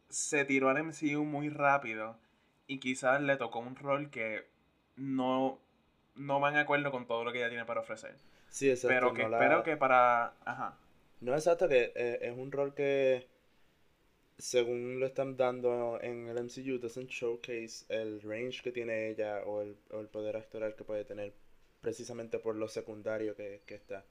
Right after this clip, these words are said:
Speaker 2: Porque en las primeras de Spider-Man, em, en la primera trilogía, ¿se acuerdan? Yo creo que la primera empieza literalmente diciendo que, ah, en esencia, it's all about a girl, I like, qué sé yo, como que todo era alrededor de, de Peter,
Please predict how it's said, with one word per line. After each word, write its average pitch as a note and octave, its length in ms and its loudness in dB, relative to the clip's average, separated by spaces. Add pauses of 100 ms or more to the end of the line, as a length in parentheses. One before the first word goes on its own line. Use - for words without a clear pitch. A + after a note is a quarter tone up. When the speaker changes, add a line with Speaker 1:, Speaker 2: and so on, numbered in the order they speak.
(320)
Speaker 2:
Porque A#2 220 -2
en A2+ 60 0
las A2 120 2
primeras A2+ 380 0
de C#3+ 60 0
Spider-Man, C3 800 2 (840)
em, G#2 520 -4 (120)
en G#2+ 80 -8
la A2 100 -2
primera G#2+ 340 -4
trilogía, B2+ 460 6
¿se G#2+ 120 -6
acuerdan? A2 300 -2
Yo G#2+ 80 -4
creo G#2+ 100 -2
que B2+ 80 6
la C3 120 6
primera C3 600 2
empieza B2 440 0
literalmente A2+ 480 -4
diciendo A#2 520 -2
que, G#2 380 -2 (640)
ah, A#2+ 240 -4
en A2+ 100 -6
esencia, A#2 600 -2 (340)
it's - 180 -8
all B2 200 4
about A2+ 260 0
a A2 120 -6
girl, G#2+ 420 -6 (400)
I A2 80 -8
like, G#2+ 320 -12
qué G#2+ 100 -14
sé A2 160 -12
yo, G#2+ 240 -4
como G#2+ 220 -10
que G#2 280 -6 (180)
todo A#2+ 260 8
era B2+ 160 8
alrededor A#2+ 580 2
de, G#2+ 340 2
de G#2 180 -8
Peter, A#2 460 0